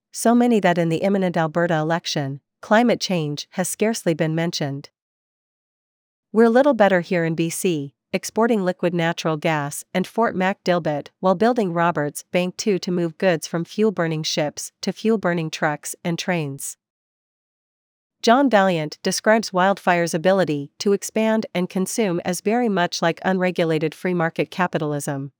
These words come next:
He draws parallels with the Hudson's Bay Company, which co-opted indigenous peoples into supplying beaver pelts that would pay for muskets and other trade goods,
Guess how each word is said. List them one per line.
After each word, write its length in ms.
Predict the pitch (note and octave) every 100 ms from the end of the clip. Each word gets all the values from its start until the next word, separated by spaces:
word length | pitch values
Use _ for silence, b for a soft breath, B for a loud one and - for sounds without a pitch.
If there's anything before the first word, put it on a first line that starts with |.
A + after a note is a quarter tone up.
| _ _ _ _ _ _ _ _
He 160 | - B3
draws 320 | A#3 B3 C#4
parallels 720 | - A3+ G3+ E3 D3+ D3 - -
with 140 | F3
the 100 | F3+
Hudson's 460 | E3 A3+ - F#3 -
Bay 160 | E3+
Company, 560 | D#3+ F#3+ E3+ D#3 C#3+ C#3+ _ -
which 220 | G#3+ -
co-opted 500 | - G3+ G#3+ - F#3+
indigenous 600 | F3 F3 G3+ G3+ E3 -
peoples 460 | - F#3 D3+ C#3+ -
into 220 | F#3 F#3
supplying 560 | F3 E3+ - G3 F#3 E3+
beaver 320 | F#3 F#3+ E3
pelts 460 | - - G3 D#3 -
that 160 | E3
would 140 | E3+ -
pay 180 | G#3 A3
for 160 | F3
muskets 580 | E3 F3+ - D3+ C3+ - -
and 140 | F#3
other 240 | F#3 A3 F#3+
trade 320 | - F3 E3
goods, 440 | E3+ D3+ C#3 -